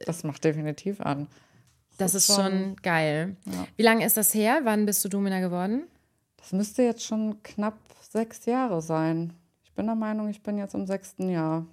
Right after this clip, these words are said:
Speaker 2: Was hast du vorher gemacht?
Speaker 1: Vorher war ich, äh, Geschäftsleitung im Einzelhandel.
Speaker 2: Hm. Wie lange hast du den Job gemacht?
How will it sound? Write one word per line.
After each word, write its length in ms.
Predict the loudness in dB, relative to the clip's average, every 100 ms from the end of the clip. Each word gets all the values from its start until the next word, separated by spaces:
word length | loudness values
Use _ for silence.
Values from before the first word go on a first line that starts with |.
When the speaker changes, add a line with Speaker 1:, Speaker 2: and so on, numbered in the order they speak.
| -6
Speaker 2:
Was 140 | -2
hast 140 | -2 -2
du 40 |
vorher 260 | -2 0 2
gemacht? 380 | 0 -4 -10 -20 _ _ -20 _ _ _
Speaker 1:
Vorher 460 | -2 2 4 4 4
war 200 | 2 2
ich, 160 | 0 0
äh, 300 | 0 0 -2
Geschäftsleitung 880 | -4 -4 -6 -6 -6 -4 -4 -4 -4
im 100 | -2
Einzelhandel. 840 | -2 -4 -4 -4 -4 -4 -4 -6 -8 _ _
Speaker 2:
Hm. 480 | 0 2 2 2 -2 -2
Wie 80 |
lange 200 | 0 2
hast 140 | 2 2
du 40 |
den 140 | 2 0
Job 140 | 0
gemacht? 440 | 0 0 0 -4